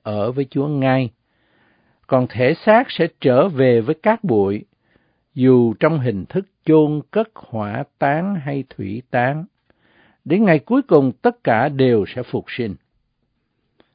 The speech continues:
Sứ đồ Phaolô cho biết điều đó như sau: "Này, tôi tỏ cho anh em một sự mầu nhiệm. Chúng ta sẽ không ngủ hết, nhưng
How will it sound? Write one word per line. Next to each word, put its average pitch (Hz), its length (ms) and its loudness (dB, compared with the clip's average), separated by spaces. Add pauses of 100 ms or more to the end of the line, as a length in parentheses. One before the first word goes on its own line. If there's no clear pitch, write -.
(160)
Sứ 156 140 -6
đồ 143 140 -2
Phaolô 123 360 0
cho 120 160 0
biết 151 280 -2
điều 107 160 0
đó 104 180 -2
như 120 200 -4
sau: 92 360 -10 (1700)
"Này, 113 380 -2 (540)
tôi 135 320 4
tỏ 101 260 -2
cho 135 120 -2
anh 120 200 0
em 117 160 -2
một 92 120 -8
sự 107 160 -6
mầu 107 340 -2
nhiệm. 98 360 -10 (1120)
Chúng 156 200 -4
ta 131 400 0
sẽ 123 180 -6
không 127 360 -2
ngủ 104 260 0
hết, 151 360 0
nhưng 143 220 -4